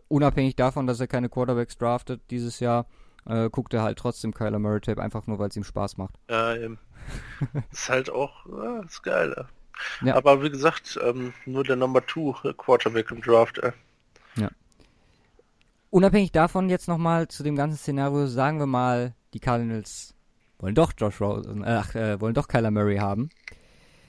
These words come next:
Speaker 1: Dann würde für mich aktuell das Team, was Rosen, und wir haben schon mal drüber gesprochen, mh, zurücktraden,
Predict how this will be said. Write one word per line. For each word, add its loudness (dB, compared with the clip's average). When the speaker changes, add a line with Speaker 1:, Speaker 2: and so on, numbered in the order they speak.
Speaker 1:
Dann 6
würde 6
für 2
mich 2
aktuell 0
das 0
Team, 0
was 0
Rosen, 4
und 2
wir 4
haben 4
schon 0
mal 2
drüber 0
gesprochen, 0
mh, 2
zurücktraden, 4